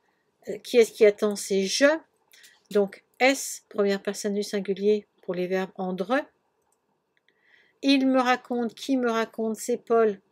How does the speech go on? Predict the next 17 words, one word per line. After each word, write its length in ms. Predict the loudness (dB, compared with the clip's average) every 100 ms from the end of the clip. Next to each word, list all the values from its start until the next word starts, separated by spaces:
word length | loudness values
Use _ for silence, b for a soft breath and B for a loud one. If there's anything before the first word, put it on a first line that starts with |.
| _ _ _ -20 _ _ _ _ _ -4
Il 260 | -2 -2 -4 _ _
est 140 | -6 -4
mis 260 | -4 -6 _
à 80 | -10
place 300 | -4 -6 -4
de, 200 | -6 -6 -6
à 40 |
la 120 | -6 -4
place 240 | -2 -2
de 80 | -4
Paul, 320 | 0 -2 -2
troisième 600 | -12 _ 2 4 2 0
personne 500 | -2 -4 -2 -4 -2
du 180 | -6 -10 _
singulier. 800 | -18 -4 -2 -2 -4 -6 -6 -8 -16 _ _ _ _ _ _ _ b b b b b b _
Les 220 | 2 4
beaux, 380 | 4 2 2 0